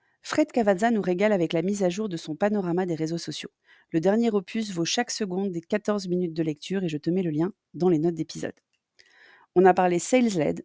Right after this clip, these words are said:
on a parlé product-led, mais est-ce que tu connais le customer-led ? Tout le monde cherche à délivrer une expérience client mémorable, mais ça nécessite une organisation prête, une transformation de ta stack tech et de ta data, et des expériences qui mènent à la fin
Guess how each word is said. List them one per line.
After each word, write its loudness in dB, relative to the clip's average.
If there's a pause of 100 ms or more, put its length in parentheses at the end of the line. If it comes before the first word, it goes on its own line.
on 0
a 0
parlé -2
product-led, -4
mais 0
est-ce -2
que -6
tu -10
connais -2
le -4
customer-led ? -2 (1200)
Tout 2
le 8
monde 8
cherche 2
à 2
délivrer 2
une 0
expérience -4
client -2
mémorable, -4 (380)
mais 2
ça 0
nécessite -4
une -4
organisation -4
prête, -10 (320)
une -2
transformation -4
de -6
ta -4 (360)
stack -4 (100)
tech -4 (240)
et -6
de -2
ta -6
data, -6 (420)
et 0
des 4
expériences -2
qui -14
mènent -2
à -2
la -4
fin -6